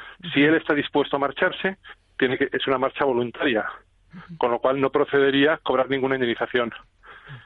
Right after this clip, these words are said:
Speaker 1: En cambio, si, si tú te despides a ti mismo,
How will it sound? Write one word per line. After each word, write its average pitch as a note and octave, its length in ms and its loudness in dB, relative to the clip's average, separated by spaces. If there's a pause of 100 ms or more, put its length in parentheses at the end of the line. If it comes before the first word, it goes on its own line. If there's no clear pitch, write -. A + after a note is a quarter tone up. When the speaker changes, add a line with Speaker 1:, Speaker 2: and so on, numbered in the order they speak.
(200)
Speaker 1:
En A2+ 120 -2
cambio, B2+ 240 0
si, B2+ 100 -2 (220)
si C#3 80 -2
tú C#3 120 -2
te C3 80 4
despides C#3 420 2
a D3 60 2
ti C#3 100 2
mismo, D#3+ 420 -2